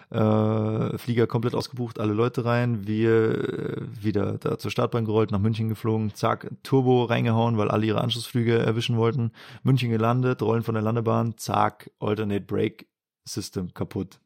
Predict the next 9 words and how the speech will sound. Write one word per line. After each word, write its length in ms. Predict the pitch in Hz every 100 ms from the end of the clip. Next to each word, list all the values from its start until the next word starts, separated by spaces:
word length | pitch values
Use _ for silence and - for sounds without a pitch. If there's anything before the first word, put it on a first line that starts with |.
| _ _ _ _ -
Also 220 | 104 101
wieder 160 | 107 117
genau 460 | 127 135 135 160
dasselbe. 580 | 175 165 - 104 101 101 - - - - - -
Naja, 400 | 110 107 98 - - - - -
wieder 320 | - 101 110 107
die 100 | 107
Technik 380 | 123 123 127
angerufen 640 | 123 127 123 131 143 147